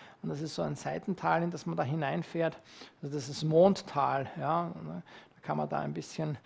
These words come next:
darf man auf einer dieser Dünen, darf man ein bisschen hinaufgehen und, äh, schauen. Also das ist auch ganz, ganz, ganz faszinierend. Hier hinten haben Sie wieder diesen Licancabur, den Hausberg von San Pedro.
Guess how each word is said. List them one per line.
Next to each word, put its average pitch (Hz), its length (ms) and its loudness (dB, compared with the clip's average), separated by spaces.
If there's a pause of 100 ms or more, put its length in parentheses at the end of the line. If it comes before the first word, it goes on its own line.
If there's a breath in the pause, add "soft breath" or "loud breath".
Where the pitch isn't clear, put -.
(200 loud breath)
darf 147 220 0
man 160 120 2
auf 143 140 2
einer 156 260 2
dieser 151 240 0
Dünen, 160 360 2
darf 143 200 0
man 147 120 -2
ein - 20 -8
bisschen 156 260 -8
hinaufgehen 156 680 -2
und, 151 260 -6
äh, 147 140 -4
schauen. 143 320 -4
Also 147 120 -8
das 143 140 -12
ist - 180 -18
auch - 180 -18
ganz, 143 320 -6 (380 loud breath)
ganz, 151 240 -4
ganz 156 220 -6
faszinierend. 196 640 6
Hier 185 140 6
hinten 180 320 2
haben 165 120 2
Sie 156 140 -4
wieder 160 160 0
diesen 151 260 -4
Licancabur, 160 920 4 (420 loud breath)
den 151 200 0
Hausberg 131 460 -2 (200)
von 151 280 -6 (100)
San 160 320 -6
Pedro. 131 420 -8